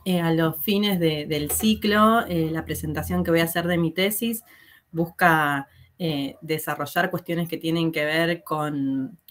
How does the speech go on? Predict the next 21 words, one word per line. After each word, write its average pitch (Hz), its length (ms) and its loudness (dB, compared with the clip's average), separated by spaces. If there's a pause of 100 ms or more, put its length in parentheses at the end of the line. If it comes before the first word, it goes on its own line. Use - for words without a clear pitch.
con 147 260 -2
los, 139 340 -8
eh, 156 260 -8
desafíos 156 560 -2
metodológicos 226 1200 2
y, 180 60 -2
y, 165 340 -4
y 156 200 -6
quiero 196 180 -6
centrarme 185 480 0
sobre 160 240 -2
todo 196 420 2
en, 160 280 -4 (160)
en 160 120 0
escribir. 170 680 -2
¿Qué 175 120 -2
es 175 120 -2
esto 190 200 -4
de 175 60 0
escribir? 185 520 -2
Que, 156 280 -2